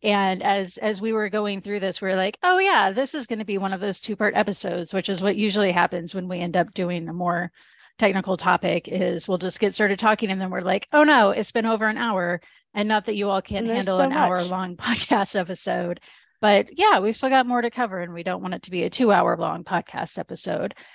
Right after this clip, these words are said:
Speaker 2: Yeah.
Speaker 1: Uh, so thank you, Rachel, for presenting us with your first half of your presentation on carbonation. I know I learned a lot. I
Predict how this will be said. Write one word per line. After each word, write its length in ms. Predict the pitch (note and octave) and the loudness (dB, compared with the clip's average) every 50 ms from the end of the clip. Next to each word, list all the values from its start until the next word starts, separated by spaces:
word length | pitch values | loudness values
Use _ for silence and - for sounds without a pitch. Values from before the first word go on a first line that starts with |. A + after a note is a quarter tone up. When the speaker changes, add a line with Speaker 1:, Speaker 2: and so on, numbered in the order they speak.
| - _ - | -20 _ -12
Speaker 2:
Yeah. 240 | D#3+ D#3 - - F#3+ | -8 -2 2 2 4
Speaker 1:
Uh, 120 | F#3 F3+ | 4 2
so 200 | - - A3 F#3 | 0 -2 -4 -2
thank 280 | - - A3 A3 A3 - | 2 2 2 2 2 -2
you, 80 | A#3 | -2
Rachel, 440 | F#3 F#3 F3+ F3 - G#3 G#3 A#3 B3+ | -2 -2 -2 -2 0 0 2 2 0
for 600 | - - - G3 F#3+ F#3 F3+ F3 F3 F3 F#3 F#3+ _ _ _ | -2 -2 0 2 4 4 4 4 4 2 0 -4 _ _ _
presenting 540 | - A3+ G3 E3+ F#3+ G3+ G3 - G#3 F#3+ F3+ | -2 -2 0 0 0 -2 -2 -4 -4 -2 0
us 320 | F3+ G3+ B3 - - - | 0 0 -2 -4 -8 -6
with 240 | G3+ G3 F#3 _ - | -6 -6 -6 _ -6
your 180 | F#3+ F3+ E3+ | -4 -4 -4
first 320 | - - - F3+ E3+ - - | -4 -4 -4 -4 -4 -4 -2
half 400 | - - D#3+ - - - - - | 0 2 2 2 0 -4 -10 -8
of 160 | - F#3+ - | -8 -8 -6
your 140 | - F3 F3+ | -6 -8 -8
presentation 840 | E3+ - G3 F#3+ F3 F#3+ F#3 F3 - F3 E3 - - G3 G3+ G#3 A3 | -6 -2 -2 -2 -2 -2 -8 -8 -8 -8 -6 -4 -2 -2 -2 -2 -2
on 400 | - - F#3+ F#3 F3+ F3+ F3 F3+ | -2 -2 0 0 0 0 -2 -6
carbonation. 760 | E3 - - F3+ E3+ F3+ E3 E3+ E3+ D#3+ - A3+ B3 C#4 D4+ D4 _ - - - - - _ - | -8 -6 -4 -4 -2 -2 -4 -6 -6 -6 -4 -2 -2 -2 -2 -4 _ -20 -20 -20 -20 -20 _ -2
I 60 | G3+ G3+ | 2 4
know 100 | A3 G#3+ | 6 6
I 100 | G#3 G#3 | 6 6
learned 220 | G3+ G3+ G3 F#3+ | 6 4 2 2
a 40 | G3 | 2
lot. 280 | F#3 F#3 G3 B3+ E4+ _ _ _ _ - | 2 4 4 2 2 _ _ _ _ -4
I 400 | G3 F#3+ F#3 F#3 F3+ F3+ F3 F3 | -2 0 0 0 -2 -4 -6 -8